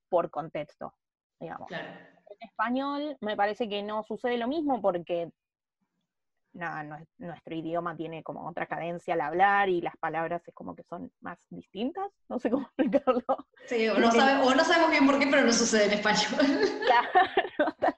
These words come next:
Speaker 1: cual.
Speaker 2: No sabemos la
Speaker 1: Si hay
Speaker 2: explicación
Speaker 1: algún
Speaker 2: de todo,
Speaker 1: lingüista en la
Speaker 2: chiques.
Speaker 1: sala,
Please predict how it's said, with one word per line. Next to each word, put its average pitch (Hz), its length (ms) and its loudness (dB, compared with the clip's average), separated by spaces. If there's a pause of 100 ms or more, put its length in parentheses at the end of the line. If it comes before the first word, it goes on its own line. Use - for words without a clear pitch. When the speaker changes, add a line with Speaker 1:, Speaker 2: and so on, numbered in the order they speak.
Speaker 1:
cual. - 280 -6 (1160)
Speaker 2:
No 247 60 -4
sabemos 202 340 4
la 190 80 0
Speaker 1:
Si 294 60 4
hay 294 100 8
Speaker 2:
explicación 294 160 8
Speaker 1:
algún 285 180 6
Speaker 2:
de 285 60 2
todo, 277 180 4
Speaker 1:
lingüista 294 280 4
en 285 80 2
la 247 120 8
Speaker 2:
chiques. 226 160 2
Speaker 1:
sala, 285 440 0